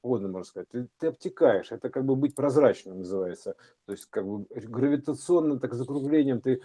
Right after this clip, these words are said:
обтекаешь её по точ-, вот по этой сингуляции так называемой.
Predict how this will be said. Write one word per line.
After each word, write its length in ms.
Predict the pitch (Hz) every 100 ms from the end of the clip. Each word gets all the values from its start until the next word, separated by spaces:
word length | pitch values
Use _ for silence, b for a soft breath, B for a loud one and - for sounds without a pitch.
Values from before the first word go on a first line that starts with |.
| B
обтекаешь 600 | - - 135 180 180 180 113
её 100 | 98
по 160 | 113
точ-, 320 | - 117 - -
вот 200 | 113 - -
по 60 |
этой 220 | 113 117 -
сингуляции 640 | 135 131 147 117 98 98
так 140 | - -
называемой. 640 | 98 107 95 92 90